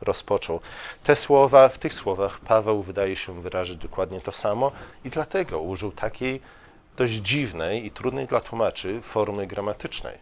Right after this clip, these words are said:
nie? Dlatego posłużył się bezokolicznikami, aby wskazać na dokładnie te dwie rzeczy. Już, ale jeszcze nie. Z jednej strony tak,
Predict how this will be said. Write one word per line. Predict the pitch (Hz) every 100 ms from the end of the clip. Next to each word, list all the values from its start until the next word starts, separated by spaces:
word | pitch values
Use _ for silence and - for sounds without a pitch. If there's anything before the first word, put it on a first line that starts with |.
| -
nie? | 110 139
Dlatego | 113 113 120
posłużył | 120 113 123 113
się | - 104
bezokolicznikami, | 113 110 - 107 101 - 110 139 123
aby | 104 104
wskazać | - - 113 107
na | 113 110 - - -
dokładnie | - 123 120 120
te | -
dwie | 120 123
rzeczy. | 117 120 - 71 73
Już, | 101 143 - - - - - - -
ale | 110 113
jeszcze | 113 - -
nie. | 117 95 82
Z |
jednej | 131 175
strony | 165 - 160 143
tak, | - 135